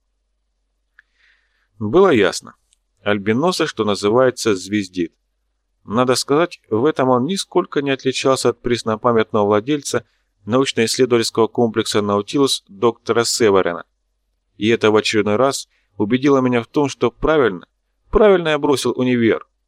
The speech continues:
Все стоящие ученые – люди с всеохватной манькой величия. Итак, меня упоминание о могущественных врагах из мирового правительства только развеселило.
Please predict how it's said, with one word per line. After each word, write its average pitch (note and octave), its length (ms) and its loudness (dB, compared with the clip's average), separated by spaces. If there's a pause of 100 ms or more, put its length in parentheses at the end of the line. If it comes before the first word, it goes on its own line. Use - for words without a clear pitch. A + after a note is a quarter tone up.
(120)
Все - 280 -6
стоящие C#3+ 580 0
ученые – B2 540 0
люди B2+ 260 -2
с - 140 -2
всеохватной A2+ 800 -2
манькой G2 420 0
величия. G2+ 540 -4 (1800)
Итак, - 540 -2 (580)
меня C3+ 380 -2
упоминание C3 580 0
о A#2 140 -2
могущественных A#2+ 720 -2
врагах A#2 400 0
из G2+ 100 -8
мирового G#2+ 340 2
правительства B2+ 580 0
только - 320 -2
развеселило. G2 680 -2